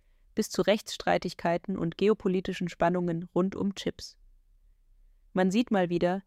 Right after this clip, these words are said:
wie eng Technologie, Recht und Politik in der K-I-Welt zusammenhängen.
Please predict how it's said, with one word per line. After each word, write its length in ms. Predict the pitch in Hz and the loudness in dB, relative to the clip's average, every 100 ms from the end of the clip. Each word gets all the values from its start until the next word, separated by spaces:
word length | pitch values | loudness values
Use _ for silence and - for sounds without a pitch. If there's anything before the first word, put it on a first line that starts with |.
| _ | _
wie 200 | 180 - | -4 0
eng 320 | 202 220 233 | 2 4 2
Technologie, 760 | - 175 175 165 165 185 214 - _ - | -2 -2 0 0 0 -2 -2 -6 _ -2
Recht 340 | 180 190 - - | 0 0 -8 -4
und 220 | 202 220 | -2 -2
Politik 560 | - 185 175 - 196 - | 0 -2 -2 -4 -8 -4
in 120 | 185 | -2
der 120 | 175 170 | 0 0
K-I-Welt 540 | 180 - 175 175 175 | -4 -4 0 0 0
zusammenhängen. 680 | - 180 160 160 165 165 165 | -2 0 0 0 -4 -6 -8